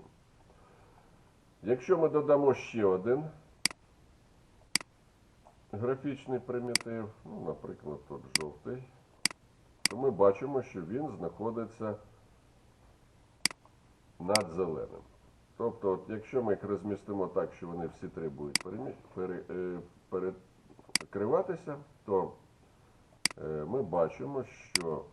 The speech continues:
у нас іде в самому низу синій, потім зелений, потім жовтий. Якщо я хочу жовтий поставити між синім та зеленим, це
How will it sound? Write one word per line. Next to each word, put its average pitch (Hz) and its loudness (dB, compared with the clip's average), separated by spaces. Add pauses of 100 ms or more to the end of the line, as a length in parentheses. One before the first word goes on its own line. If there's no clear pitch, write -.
у 85 -8
нас 101 0 (300)
іде 85 -2
в - -14
самому 85 2
низу 76 -8 (140)
синій, 95 -4
потім 80 -6
зелений, 104 -4
потім 95 -6
жовтий. - -14 (680)
Якщо 120 0
я 185 10
хочу 151 -2
жовтий 127 2
поставити 101 4
між 92 -2 (120)
синім 73 -6
та 95 -2
зеленим, 190 0 (140)
це 185 2